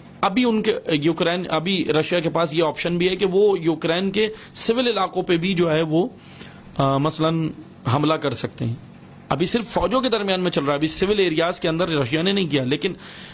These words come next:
एन एम ओ, अभी उनके पास option है। यानी हम ये नहीं कह सकते कि व्लादिमीर पुतिन जो है वो इस वक्त ये काम करेगा कि बम मार देगा, atom बम, नहीं, अभी नहीं मारेगा, क्योंकि अभी इस वजह से नहीं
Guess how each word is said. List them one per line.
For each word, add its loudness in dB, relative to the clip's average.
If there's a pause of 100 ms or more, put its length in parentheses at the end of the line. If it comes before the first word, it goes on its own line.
(200)
एन 2
एम 2
ओ, 2
अभी 2
उनके 4
पास 0
option 0
है। 2 (280)
यानी 2
हम 2
ये 0
नहीं 0
कह 0
सकते -4
कि -4 (540)
व्लादिमीर 0
पुतिन 0
जो 4
है 2
वो 2
इस 0
वक्त 0
ये 2
काम 0
करेगा 0
कि 0 (640)
बम 2
मार 2
देगा, 2 (100)
atom -2
बम, 0
नहीं, 0
अभी -2
नहीं -2
मारेगा, -2
क्योंकि -2
अभी 2
इस 0
वजह 2
से -2
नहीं 0